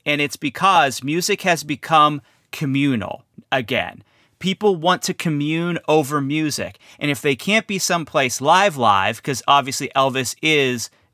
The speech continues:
dead, uh, so there, there is a need for people to, uh, commune together to see something like this. And I think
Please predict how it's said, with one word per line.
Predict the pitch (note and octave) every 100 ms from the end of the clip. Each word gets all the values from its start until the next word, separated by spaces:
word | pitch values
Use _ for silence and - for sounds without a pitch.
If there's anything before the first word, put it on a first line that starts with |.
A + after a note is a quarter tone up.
| A2
dead, | A3+ G#3 F#2+ G#2+ D#3+ - _ _ _ _ _ _
uh, | D3+ C#3+ C3 B2 - _ _ _ -
so | - G3 E3+ D3+ -
there, | D3 B2 E3+ G3 G#3+ G#3 - _ _
there | - D#3+ E3 G3 G#3
is | F#3+ F#3+ F3+ C3+ -
a | D3+ C#3 C3+
need | B2 D3 G3+ F#3+ C#3 A#2+ A#2+
for | D3+
people | B2+ E3 D#3 C#3 B2
to, | D3 B2+ A#2+ -
uh, | C3+ A2+ _ -
commune | D#3+ C#3+ F3 F#3+
together | - C3+ D#3 E3 D3+ G#2+
to | F#2+ B2
see | - - F3 F3 D3+
something | - C#3 A#2 B2 A2+
like | G#2+ G2+ G2
this. | G2+ - G#2+
And | - C#3+
I | C#3+
think | - E3 D#3